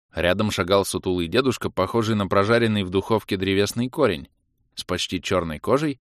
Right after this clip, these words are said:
такого же цвета редкими зубами и белоснежной шевелюрой, достигающей до узких костлявых плеч. Вода в бочке плескалась мутная, аж оранжевая от большой примеси глины,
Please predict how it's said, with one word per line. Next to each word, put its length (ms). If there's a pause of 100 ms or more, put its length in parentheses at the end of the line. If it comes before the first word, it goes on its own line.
такого 340
же 140
цвета 400
редкими 400
зубами 480 (560)
и 100
белоснежной 640
шевелюрой, 640 (220)
достигающей 640
до 140
узких 380
костлявых 580
плеч. 320 (1080)
Вода 380
в 80
бочке 340
плескалась 640
мутная, 480 (640)
аж 360
оранжевая 640
от 200
большой 380
примеси 440
глины, 360